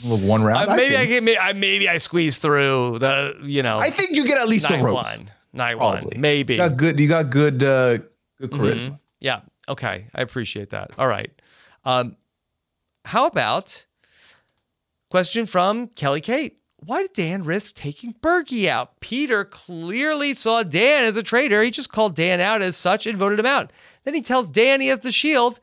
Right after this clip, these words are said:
Speaker 2: and is only telling people he trusts.
Speaker 1: Listen, I'm scratching, I've been scratching my head on this as well.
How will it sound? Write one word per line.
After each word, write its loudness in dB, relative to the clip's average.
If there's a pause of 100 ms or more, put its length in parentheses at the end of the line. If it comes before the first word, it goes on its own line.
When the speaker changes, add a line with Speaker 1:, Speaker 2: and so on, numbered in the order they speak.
(160)
Speaker 2:
and 0
is 0
only 4
telling 0
people -6
he -4
trusts. -2 (1400)
Speaker 1:
Listen, -6 (180)
I'm -6
scratching, -2
I've -2
been 4
scratching 0
my 4
head 2
on 4
this 2
as 0
well. 2